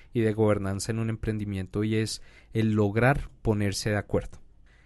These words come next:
el lograr generar un consenso. Y yo lo veo con las personas con las que trabajo, eh, específicamente los emprendedores con los que trabajamos, que tienen maravillosas ideas,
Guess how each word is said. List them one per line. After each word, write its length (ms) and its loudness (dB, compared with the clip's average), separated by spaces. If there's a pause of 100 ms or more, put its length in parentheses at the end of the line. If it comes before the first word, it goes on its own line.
(160)
el 180 2
lograr 500 4
generar 560 0
un 100 -4
consenso. 580 -4 (520)
Y 100 4
yo 160 8
lo 100 10
veo 220 8
con 140 2
las 160 4
personas 400 -2
con 100 -6
las 140 -2
que 100 -6
trabajo, 400 -2 (240)
eh, 220 -12
específicamente 720 -4
los 140 0
emprendedores 880 0 (120)
con 100 -12
los 160 -8
que 80 -8
trabajamos, 640 -8 (540)
que 100 0
tienen 360 2
maravillosas 720 2
ideas, 640 -4